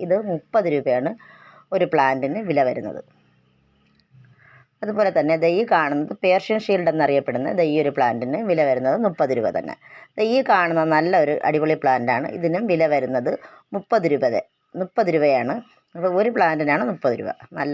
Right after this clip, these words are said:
ഭംഗിയുള്ള പ്ലാന്റാണ്. ദാ ഈ കാണുന്നത്, ആ, പെപ്പറോമിയ പ്ലാന്റാണ്. അതിന് നൂറ് രൂപയാണ് വില വരുന്നത്. ഇത് ഒരു സിങ്കോണിയ.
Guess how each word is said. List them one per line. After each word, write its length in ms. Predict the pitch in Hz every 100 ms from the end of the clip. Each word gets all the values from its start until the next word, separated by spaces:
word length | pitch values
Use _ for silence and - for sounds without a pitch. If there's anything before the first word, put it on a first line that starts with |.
| 139
ഭംഗിയുള്ള 360 | 135 143 131 135 117
പ്ലാന്റാണ്. 440 | 117 107 117 135 - _ - - - - -
ദാ 80 | 226 220
ഈ 40 | 262 220
കാണുന്നത്, 560 | 165 147 139 131 120 - - _ - _ _ _ _ _ _ _ _ _ _ _ _ _ _ _ _
ആ, 200 | - 156 156 175
പെപ്പറോമിയ 520 | 190 220 214 196 160 - - - _ 151
പ്ലാന്റാണ്. 520 | 143 131 127 113 180 - _ _ _ _ _ _ _ 196
അതിന് 200 | 220 226
നൂറ് 240 | 185 196 196 147
രൂപയാണ് 280 | 143 127 117
വില 100 | 107 90
വരുന്നത്. 240 | 85 - 147
ഇത് 120 | 165 302 - - - -
ഒരു 120 | 190 180
സിങ്കോണിയ. 400 | 147 135 127